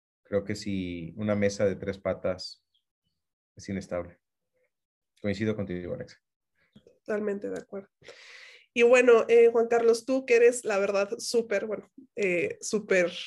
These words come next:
Speaker 2: sabio y te encanta todo el tiempo estar
Speaker 1: ¿Qué pasó,
Speaker 2: ap-,
Speaker 1: Juan?
Speaker 2: sí, sabio, literalmente. O sea, la verdad es que cuando, desde que te conozco tienes muy buenos tips y, y, y creo que te gusta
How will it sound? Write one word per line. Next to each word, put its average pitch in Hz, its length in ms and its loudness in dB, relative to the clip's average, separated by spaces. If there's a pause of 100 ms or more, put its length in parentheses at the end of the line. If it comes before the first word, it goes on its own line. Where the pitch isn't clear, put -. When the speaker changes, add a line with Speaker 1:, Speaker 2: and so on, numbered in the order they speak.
(120)
Speaker 2:
sabio 202 540 2
y 196 80 0
te 190 120 -4
encanta 196 380 -2
todo 208 120 2
el 214 60 -4
tiempo 214 200 -2
estar 196 280 -2
Speaker 1:
¿Qué - 100 -6
pasó, - 400 -2
Speaker 2:
ap-, 240 100 4
Speaker 1:
Juan? - 240 4 (160)
Speaker 2:
sí, 349 160 8
sabio, 320 640 6 (100)
literalmente. 233 720 6
O 180 60 4
sea, 190 140 4 (180)
la 190 120 4
verdad 196 180 6
es - 80 2
que 202 180 2
cuando, 190 220 0
desde 185 160 -4
que 185 100 -6
te 180 140 -4
conozco 196 400 0
tienes 208 320 0
muy 214 140 0
buenos 208 360 -2
tips 208 380 -12
y, 185 300 -10
y, 190 260 -10
y 190 60 -12
creo 202 220 2
que 220 100 0
te 208 80 2
gusta 202 360 -2